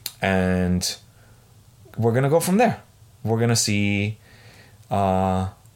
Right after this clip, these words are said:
where, uh, you know, if I could get down to the weight that I wanna get down to. But, um,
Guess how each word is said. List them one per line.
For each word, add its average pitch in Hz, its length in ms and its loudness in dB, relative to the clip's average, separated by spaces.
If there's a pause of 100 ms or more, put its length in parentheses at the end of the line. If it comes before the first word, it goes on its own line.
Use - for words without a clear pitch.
where, 101 500 2
uh, 95 520 2 (100)
you 120 120 0
know, 90 300 -4
if - 140 -4
I 98 80 2
could 95 180 -6
get 95 200 -2
down 92 260 0
to 90 120 -4
the 85 80 -4
weight 90 220 -2
that 90 80 -4
I 82 40 0
wanna 82 220 -4
get 80 160 -6
down 80 220 -4
to. - 180 -10 (720)
But, 92 320 0
um, 87 560 -2